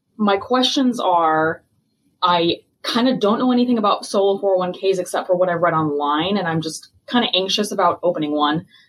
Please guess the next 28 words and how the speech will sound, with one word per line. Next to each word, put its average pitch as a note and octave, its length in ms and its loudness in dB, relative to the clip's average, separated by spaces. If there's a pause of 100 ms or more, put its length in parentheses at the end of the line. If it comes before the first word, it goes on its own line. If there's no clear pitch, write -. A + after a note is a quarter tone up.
(140)
Do G3 80 -4
you A#3 80 2
see A#3+ 180 0
any G#3+ 180 2
problems G3+ 680 0
that F#3 100 0
I'm E3+ 140 0
not E3 340 -2
thinking G3 320 -2
of? A3+ 320 0
Or E3+ 160 0
do E3+ 80 -6
you F#3 80 0
have F#3 160 -2
any F#3+ 320 0
better F#3 300 2
ideas E3 680 2
for D#3 460 -2 (400)
just G3+ 240 0 (160)
where F#3+ 340 2
to G3 140 -2
save F3 320 -2
for F3+ 120 0
retirement D#3+ 640 -2
while E3 360 2
I'm D#3 180 2
in D#3+ 320 0
this - 560 -2